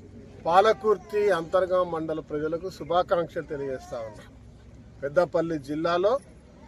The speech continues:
అనేక ప్రాంతాల్లో సుమారుగా ఈ సంవత్సరం మూడు వేల ఐదు వందల ఇండ్లు ఇస్తా ఉన్నాం.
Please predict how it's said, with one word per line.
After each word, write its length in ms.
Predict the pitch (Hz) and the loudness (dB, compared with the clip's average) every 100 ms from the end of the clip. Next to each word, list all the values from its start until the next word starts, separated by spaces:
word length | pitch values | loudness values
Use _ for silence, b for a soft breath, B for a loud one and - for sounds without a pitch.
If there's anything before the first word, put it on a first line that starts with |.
| - - - - - | -20 -18 -18 -18 -6
అనేక 540 | 147 190 240 269 240 | 2 10 10 10 6
ప్రాంతాల్లో 540 | 196 190 175 165 143 120 - - - - - - - - - - - - - - - - - | 4 4 2 -2 -2 -6 -18 -20 -20 -20 -20 -20 -20 -20 -20 -20 -20 -20 -20 -20 -20 -18 -4
సుమారుగా 480 | 185 202 220 220 220 | 4 8 8 8 6
ఈ 140 | 208 | 6
సంవత్సరం 520 | 196 202 202 202 202 | 4 2 2 0 0
మూడు 240 | 190 202 202 | 4 6 6
వేల 280 | 196 196 185 | 6 6 4
ఐదు 180 | 175 170 | 2 0
వందల 300 | 170 165 165 | -2 -2 -4
ఇండ్లు 420 | 156 160 196 220 214 - - - - - - 131 | -4 -2 2 2 0 -10 -18 -20 -20 -20 -18 -14
ఇస్తా 300 | 131 - 160 | -8 -2 0
ఉన్నాం. 300 | 147 127 | 0 -2